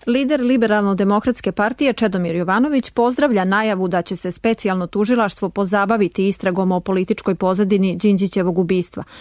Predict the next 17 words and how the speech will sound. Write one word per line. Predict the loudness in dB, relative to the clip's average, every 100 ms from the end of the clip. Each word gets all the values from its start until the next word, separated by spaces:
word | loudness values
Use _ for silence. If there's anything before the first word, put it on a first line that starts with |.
| -18 -2
Pozivu | 0 2 0 -2
suda | 0 0 2 -2
svakako | -4 -4 0 -2 0
bi | 0
trebalo | 2 0 2 0
da | 0 -2
se | -2
odazove | -2 0 0 0 2 0
i | 0
lider | 0 0 0 0
D | 2 0
S | 0
S-a | 0 0 -2
Vojislav | -2 -2 -2 -4
Koštunica, | -4 -2 0 0 0 -6 -10 -14 -20
smatra | -4 -2 0 0
Jovanović. | 0 0 -2 -4 -8 -12 -16